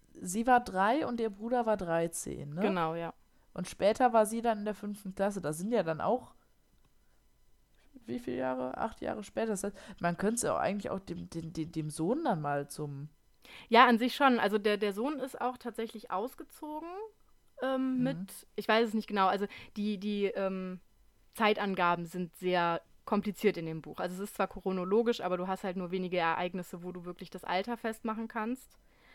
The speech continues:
Speaker 2: Aber, äh, irgendwann zieht er halt aus, aber er zieht nicht weit weg. Er zieht, glaub ich, in eine Wohnung direkt nebenan.
Speaker 1: Ja, aber ich finde auch mit fünfzehn, sechzehn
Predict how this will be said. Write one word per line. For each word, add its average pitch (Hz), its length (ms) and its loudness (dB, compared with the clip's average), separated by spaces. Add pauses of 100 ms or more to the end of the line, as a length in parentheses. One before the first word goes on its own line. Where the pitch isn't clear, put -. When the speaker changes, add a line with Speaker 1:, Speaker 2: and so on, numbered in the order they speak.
(460)
Speaker 2:
Aber, 185 520 6
äh, 185 320 2
irgendwann 214 440 6
zieht - 260 -6
er 196 180 0
halt 180 200 -4
aus, 196 220 2
aber 208 100 2
er 190 120 4
zieht - 260 -4
nicht 220 240 -2
weit 180 240 0
weg. 190 160 0
Er 170 120 -6
zieht, 202 200 -8
glaub 185 160 2
ich, 185 80 -12
in 190 100 -4
eine 165 120 -6
Wohnung 185 260 -2
direkt 180 340 -4
nebenan. 165 520 -6 (640)
Speaker 1:
Ja, 147 200 2
aber 151 140 4
ich - 220 -4
finde 190 200 0
auch 165 100 2
mit 170 140 -2
fünfzehn, 180 480 -4
sechzehn 147 600 -6